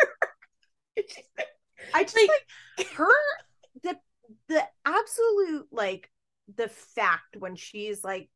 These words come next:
Speaker 2: she's like, "I'm not speaking about Nefertari. So this is, oh," like, we're crazy for being like, "Oh my God, don't call her a bitch." And she's like, "Um, hello, Neffy's a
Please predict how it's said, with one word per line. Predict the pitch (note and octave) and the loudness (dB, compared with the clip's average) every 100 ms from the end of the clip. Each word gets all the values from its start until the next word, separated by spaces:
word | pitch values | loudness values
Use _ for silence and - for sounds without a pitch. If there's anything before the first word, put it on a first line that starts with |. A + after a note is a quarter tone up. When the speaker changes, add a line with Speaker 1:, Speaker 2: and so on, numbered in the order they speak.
| _ _ | _ _
Speaker 2:
she's | - G#3+ G#3 | -20 -16 -10
like, | G#3 G3+ _ | -10 -12 _
"I'm | G3+ G#3 | -10 -8
not | F3+ F3+ G#3 - - | -6 -4 -6 -12 -20
speaking | - - F3 - G3+ G3+ | -20 -20 -20 -16 -12 -12
about | E3 D#3+ F#3 - | -6 -4 -4 -8
Nefertari. | F#3 - A#3+ - - A#4 G#4+ - E4 - - _ - | -18 -18 -20 -20 -16 -14 -12 -8 -8 -8 -14 _ -18
So | C#4+ A#3 - | -16 -14 -14
this | E3 - | -14 -16
is, | B3 - | -18 -12
oh," | G3+ - _ _ _ | -14 -14 _ _ _
like, | C4 C#4 A3+ | -4 -2 -2
we're | G3+ A#3+ C4+ C#4 | 0 2 2 -2
crazy | - G#3+ F#3+ F#3+ B3 | -6 -6 -6 -10 -12
for | C#4+ A3 | -10 -10
being | A3+ A3 | -10 -6
like, | G3+ - | -6 -8
"Oh | A3+ | -16
my | F4 | -18
God, | A3 B3+ E4 | -16 -18 -12
don't | F#3+ A#3+ | -12 -12
call | A3 D4 | -10 -8
her | F4 A3+ | -6 -8
a | F3 A#3 | -8 -8
bitch." | E4+ A#2 - | -8 -8 -10
And | A#3+ | -14
she's | B3 C4+ | -14 -10
like, | C#4 - - | -10 -10 -4
"Um, | B3+ C4+ | -2 -2
hello, | C4+ C#4 B3+ B3 F#4+ G#4+ D#4+ D#4 E4+ F4+ F4+ | -2 0 0 2 6 6 6 6 4 2 0
Neffy's | D4+ G4 F4+ | 0 -2 -4
a | F4+ | -4